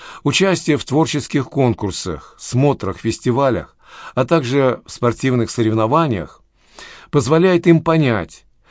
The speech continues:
что потеря зрения вовсе не означает отход от радости жизни, констатировала представитель спортивной школы.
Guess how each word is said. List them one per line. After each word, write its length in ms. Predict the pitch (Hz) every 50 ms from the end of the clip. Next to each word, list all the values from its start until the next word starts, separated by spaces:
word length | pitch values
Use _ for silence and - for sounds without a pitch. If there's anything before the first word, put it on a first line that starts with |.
| - - -
что 540 | - - - - - 147 147 143 131 - _ _ -
потеря 500 | - 131 120 - - 175 175 160 151 143
зрения 800 | 127 107 135 156 180 185 175 151 120 104 92 82 73 64 - _ _ _ _ _ _ _ _ _ _ _ _ - - - - - -
вовсе 340 | 135 156 190 151 - - 151
не 100 | 147 147
означает 600 | 135 110 127 139 135 - - 160 151 147 143 -
отход 460 | 123 117 - - - 143 147 139 - -
от 220 | - 123 113 -
радости 460 | 135 143 143 123 131 120 - - - 135
жизни, 580 | 127 107 113 117 107 87 82 87 80 71 69 _ _ _ _ _ _ _ _ _ _ _ _ _ _ _ _ _ _ _
констатировала 880 | - 143 139 117 - - 131 117 - 160 151 151 143 131 123 123 123 117
представитель 720 | - - 113 113 - - - 113 107 131 160 165 - 143
спортивной 640 | 123 - - - 107 98 - - 113 107 101 104 104 104
школы. 580 | - - - - 107 95 87 82 78 71 71